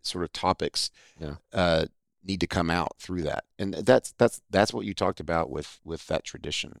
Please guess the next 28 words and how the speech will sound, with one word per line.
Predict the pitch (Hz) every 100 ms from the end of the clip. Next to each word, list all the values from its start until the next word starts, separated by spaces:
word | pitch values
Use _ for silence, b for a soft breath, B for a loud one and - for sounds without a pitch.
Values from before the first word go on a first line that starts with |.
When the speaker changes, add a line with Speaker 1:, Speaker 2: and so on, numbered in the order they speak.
| _
Speaker 1:
of, | 71 65 62
um, | - - 62 64 _ _ _
of | 80 71 - _ _ _
our | -
grandparents | 78 92 87 - 82 80 -
and | 78
the |
co-, | 73 - 80 - -
sort | - 123
of |
the | 101
community, | 95 110 110 101
the | 87 - B _
oral | 127 117
tradition | 117 107 98 104 104
of | 95 82
exchanging | - 98 98 87 87
knowledge | 87 95 82
and | 78
information | 85 80 82 87 - 80 73 B B B B
that | 110
we've | 95
lost | 85 85 - -
in |
the | 80
modern | 80 78 78
age. | 87 82 - -
Speaker 2:
Yeah. | 80 76